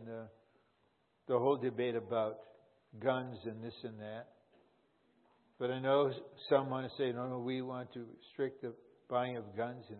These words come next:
okay, I would like to ask the senators a question. What will you do about the bad guys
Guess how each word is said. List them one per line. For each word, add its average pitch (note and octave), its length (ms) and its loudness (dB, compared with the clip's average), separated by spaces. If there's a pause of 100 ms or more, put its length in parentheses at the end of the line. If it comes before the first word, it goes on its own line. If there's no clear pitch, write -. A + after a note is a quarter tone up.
okay, C#3 440 0 (400)
I C#3+ 80 0
would D#3+ 100 0
like F3+ 220 4
to E3+ 80 -2 (120)
ask C#3 300 2 (640)
the B2+ 80 -10 (100)
senators C3+ 560 -4
a A#2 60 -8
question. - 480 -10 (840)
What G3+ 240 0
will F#3+ 100 6
you D#3+ 140 4 (100)
do B2 340 0 (640)
about B2 600 0
the C3 60 -6
bad C#3 440 8
guys G#2+ 300 0